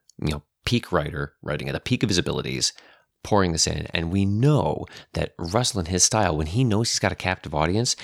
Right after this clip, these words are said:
and you know he's gonna have a captive audience for what's gonna be a regeneration story. Holy crap. Th-, this is, he's,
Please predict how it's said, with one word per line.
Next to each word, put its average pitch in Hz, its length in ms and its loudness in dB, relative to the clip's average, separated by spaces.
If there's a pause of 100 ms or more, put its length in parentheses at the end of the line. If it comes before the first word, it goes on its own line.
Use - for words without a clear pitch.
(160)
and - 120 -4
you 87 180 0
know 78 300 2
he's 76 160 0
gonna 71 160 -2
have 71 160 -2
a - 60 -6
captive - 360 -2
audience 71 260 2
for 85 120 0
what's 76 180 4
gonna 80 160 2
be 78 160 2
a 71 60 2
regeneration 71 760 0
story. 64 460 -2 (360)
Holy 78 280 -2
crap. - 380 -8 (580)
Th-, 92 240 -2
this - 220 2
is, 92 100 0
he's, 104 360 0